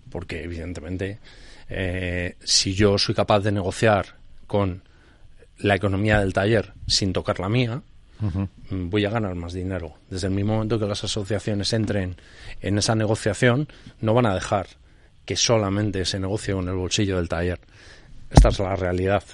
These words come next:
Speaker 1: Eh, no estamos hablando de que se está haciendo nada ilegal. Estamos hablando de que hasta ahora en esas negociaciones no dejaban que entraran, eh, las asociaciones. Voy a poner un ejemplo que yo creo se va a entender magníficamente. Si en una gran empresa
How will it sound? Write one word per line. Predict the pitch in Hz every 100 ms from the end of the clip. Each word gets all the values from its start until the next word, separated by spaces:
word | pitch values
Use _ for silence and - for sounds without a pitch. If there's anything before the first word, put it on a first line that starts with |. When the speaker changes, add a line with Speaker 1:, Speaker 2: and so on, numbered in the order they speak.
| - - - - - -
Speaker 1:
Eh, | 98 98 95
no | 95
estamos | 101 113
hablando | 117 117 143
de | 120
que |
se | 101
está | 104 -
haciendo | - 110 98
nada | 90 90
ilegal. | 87 80 104 92 76 - _ _ - -
Estamos | - - 90
hablando | 98 98 104
de | 117 98
que |
hasta | 107 -
ahora | 85 104 113 110 120 - - - -
en | 104 98 -
esas | 104 104 98
negociaciones | 113 98 117 98 110 107 98
no | 110
dejaban | 107 95 107 98 98
que | 98
entraran, | 90 90 95 95 95 98 - - - - -
eh, | 101 101
las | 98 98 98
asociaciones. | - 95 95 98 92
Voy | 95
a | 107
poner | 131 123
un | 113
ejemplo | - 123 117
que | 104
yo | 104
creo | 104 107
se | 110
va | 104
a |
entender | 101 101 101 107 104 98
magníficamente. | 95 92 110 104 101 95 98 98 101
Si | -
en | 98
una | 113 117
gran | 117 120
empresa | 101 101 120 117 - 87